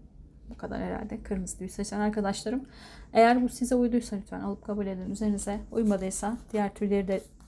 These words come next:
dinleyebil-, izleyebilirsiniz. Ee,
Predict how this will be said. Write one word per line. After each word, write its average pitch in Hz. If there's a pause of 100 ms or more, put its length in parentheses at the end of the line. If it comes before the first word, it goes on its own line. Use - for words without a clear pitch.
(120)
dinleyebil-, 208
izleyebilirsiniz. 196 (880)
Ee, 196